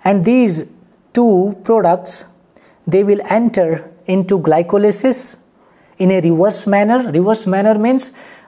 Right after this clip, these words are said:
uh, these reaction of glycolysis, they are reversible in nature. So when you have high concentration of glycerol three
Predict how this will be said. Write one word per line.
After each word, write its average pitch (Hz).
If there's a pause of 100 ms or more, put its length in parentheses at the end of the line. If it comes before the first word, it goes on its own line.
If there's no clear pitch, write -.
(120)
uh, 175
these 196
reaction 214
of 196
glycolysis, 208
they 190
are 190
reversible 190
in 156
nature. 165 (280)
So 196
when 202
you 208
have 202
high 202
concentration 202
of 185
glycerol 196
three 190